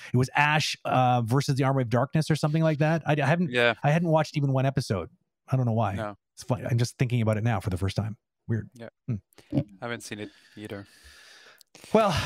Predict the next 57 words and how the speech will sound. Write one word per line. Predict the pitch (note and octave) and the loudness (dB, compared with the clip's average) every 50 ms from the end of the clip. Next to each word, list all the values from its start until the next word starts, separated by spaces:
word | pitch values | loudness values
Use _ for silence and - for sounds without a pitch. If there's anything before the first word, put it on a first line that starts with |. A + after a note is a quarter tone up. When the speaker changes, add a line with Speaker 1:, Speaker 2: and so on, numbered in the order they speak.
| - - - - - - - - - - - - - | -4 -6 -6 -8 -10 -12 -14 -16 -16 -18 -20 -18 4
Speaker 2:
Hey, | - E3+ G3 A3 G3+ D3 - - - - - - _ _ _ _ _ _ _ _ _ _ | 6 8 10 10 10 8 6 2 -6 -20 -20 -20 _ _ _ _ _ _ _ _ _ _
do | - C3 | -12 -6
we | D#3+ | -2
have | F4 F4 - - | -2 -2 -2 -4
questions? | - - G#2+ B2 - - D3 C#3+ D3+ D3+ - - - _ - | -4 -2 -2 -2 -2 -4 -8 -8 -8 -12 -14 -16 -14 _ 2
Speaker 1:
We | D3+ E3 | 2 4
have | E3+ C#3+ | 4 4
Speaker 2:
Or | C3+ | 4
<laughs> | |
Speaker 1:
lots. | C3+ C3+ C#3+ C#3 - - - | 4 4 4 4 2 0 0
Speaker 2:
i-, | E3 E3 F3 - | 0 0 0 4
is | - E3+ D#3+ | 4 6 8
that | F#3+ F#3 F#3 - | 8 8 8 6
what | D#3 C3+ - - A3+ | 4 2 2 -2 0
<laughs> | - | 2
we're | - F#3 F3+ | 4 4 4
supposed | - - - D3+ - D3+ D3 - | 4 2 -2 0 0 -2 0 2
to, | - - | 2 4
Speaker 1:
Hail | C3 C#3 C#3+ C#3+ | 4 4 4 4
Speaker 2:
to | C3+ C#3 | 2 2
Speaker 1:
to | B2 | 4
the | C#3+ C#3+ | 4 4
Speaker 2:
do? | C#3+ | 4
Speaker 1:
king, | C3+ C#3 | 4 6
Speaker 2:
I | C3+ | 6
don't | C#3 D3+ D3 | 6 6 6
know | - E3+ D#3+ | 4 4 4
Speaker 1:
baby. | C3 | 4
Speaker 2:
anymore. | A2+ A2 G#2+ G2+ G2+ G2+ - - _ _ _ _ | 2 2 0 -2 -2 -4 -6 -8 _ _ _ _
<laughs> | D3+ - - _ _ E3 - - _ - | -6 -6 -6 _ _ -6 -6 -4 _ -2
Speaker 1:
It, | C3 B2+ - - - - B2+ - - - _ - - | 0 0 -2 -4 -8 -8 -8 -8 -8 -14 _ -4 -2
well, | C#3+ D3 E3 | 0 2 2
that | F#3 G#3 G#3 | 2 2 2
was | - C3+ A#2 | 2 0 0
just | - B2 A2+ - - | 0 -2 -2 -2 -2
pillow | - - F#3+ F3 A#2+ | -2 -2 0 0 0
talk, | F#2+ - F#2 F2 E2+ - - | 0 -2 -2 -4 -4 -4 -2
baby. | - G2+ A#2 A#2+ C#3 D#3+ E3+ D#3+ - _ _ _ _ _ _ _ - - - _ _ _ _ _ _ _ | -2 0 0 0 0 0 0 -2 -6 _ _ _ _ _ _ _ -20 -20 -20 _ _ _ _ _ _ _
The | - | -2
master | G2+ G#2+ A2 A#2 A#2 - - B2 A#2 | 0 2 2 2 0 0 0 0 0
of | G#2+ | 0
the | G2 G#2+ | 0 0
one-liner. | G#2 G#2 G2 G2+ G#2 A2 A2+ A2+ G#2+ F#2+ F#2+ - - D3+ D3 - - - C#3+ C#3 | 0 0 0 0 0 0 2 0 0 0 -2 -2 -4 -6 -10 -12 -12 -6 0 2
Yeah, | E3 E3 D3+ | 2 4 4
we | D3 F#3+ | 2 2
Speaker 2:
Uh, | E3+ | 4
Speaker 1:
got | G#3+ A3+ G#3+ | 2 2 2
some | - G3+ | 0 0
questions. | - F#3 E3+ D3+ - A#2+ G#2+ | 2 2 2 0 -2 -4 -2
Let | B2+ C#3+ | 0 0
me, | E3 F3 E3+ D#3+ | 2 2 2 2
um, | D3+ C#3+ C3+ C3 B2 A#2+ | 2 2 2 2 0 0
let | A#2+ C3+ C#3 | 0 0 0
me | C#3+ C#3 | 0 0
dig | C3 C3 A#2 | 0 0 0
'em | A2+ | -2
up. | G#2 - - | -4 -6 -10